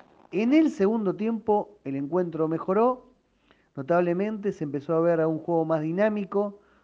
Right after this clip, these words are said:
con respecto de la primera mitad. Mejoró Estudiantes, Argentinos llegó con más peligro. A los veinticuatro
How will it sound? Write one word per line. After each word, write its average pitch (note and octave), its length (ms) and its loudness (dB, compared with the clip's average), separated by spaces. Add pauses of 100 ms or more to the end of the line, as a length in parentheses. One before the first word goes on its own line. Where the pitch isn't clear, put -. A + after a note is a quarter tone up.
(120)
con C3 200 -10
respecto D3+ 420 -4
de C#3+ 100 -4
la C3+ 120 -2
primera C#3+ 340 -4
mitad. F#3+ 500 0 (440)
Mejoró E3 280 0
Estudiantes, F3+ 720 0
Argentinos D3 680 -8
llegó D3 280 -4
con C#3 120 -8
más D3 140 -4
peligro. F#3 720 0 (440)
A F3+ 120 4
los G#3+ 140 6
veinticuatro C4 880 2